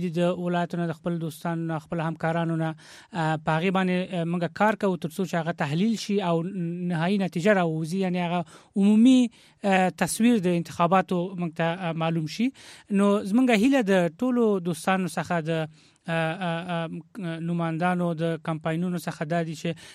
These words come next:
دوی کوشش وکړي چې خپل د ناظرینو نه اطلاعات راټول کړي، هغه د تحلیل کړي او بل د هغې د خپل راپورونه، اه، جوړ کړي، مستند راپورونه، اه، او هغه د شکایتو کمیسیون سره او، اه، که چیرې غواړي رسنیو سره دې هم شریک کړي.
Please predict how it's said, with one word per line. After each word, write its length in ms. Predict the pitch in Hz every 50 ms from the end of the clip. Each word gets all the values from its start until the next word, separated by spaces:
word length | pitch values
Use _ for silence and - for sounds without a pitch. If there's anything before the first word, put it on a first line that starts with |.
| - -
دوی 240 | 190 170 247 269 254
کوشش 420 | - - 233 202 - 285 233 -
وکړي 180 | 254 - - 208
چې 120 | - -
خپل 260 | 175 - - 254 240
د 40 | 220
ناظرینو 580 | 220 202 196 185 175 170 196 202 220 220 214 208 202
نه 160 | 202 196 202 -
اطلاعات 480 | - 196 - - 175 180 202 214 202 190
راټول 360 | 180 165 151 160 202 226 220
کړي، 280 | 196 - - 196 190 190 175
هغه 120 | 156 175
د 80 | 180 185
تحلیل 400 | 175 - 165 147 156 170 190 196
کړي 360 | 190 - 208 196 190 190 185
او 140 | 156 156 156
بل 300 | 151 160 180 190 185 180
د 40 | 170
هغې 220 | 175 170 180 185 175 175
د 80 | 175
خپل 220 | - - - 190 180
راپورونه، 580 | 175 165 151 156 160 156 175 190 190 190 190 175 - - - - - - _ -
اه، 180 | 156 156 151
جوړ 320 | 151 143 147 208 240 254 226
کړي، 200 | - 233 226 202
مستند 540 | 185 165 151 - - 165 175 208 226 185 170
راپورونه، 600 | 156 143 139 - 151 139 147 143 143 139 131 127 _ - - - - - _ -
اه، 220 | 190 170 170 175 - -
او 120 | 180 180
هغه 180 | 180 175 196 226
د 160 | 220 247 226
شکایتو 440 | 185 - - - - 180 202 - 220
کمیسیون 400 | - 208 208 202 - - 202 190
سره 220 | - 196 185 180
او، 320 | 185 185 180 180 180 165 156 151 151 151 156
اه، 180 | 160 156 147 151
که 120 | - 160
چیرې 240 | 160 - 175 165 165 156
غواړي 280 | 156 170 170 165 165 156
رسنیو 340 | 147 - - 151 151 185 196
سره 260 | - 185 185 185 175
دې 40 | 175
هم 200 | 175 175 175 170
شریک 320 | - - 180 175 180 - _ -
کړي. 120 | 175 160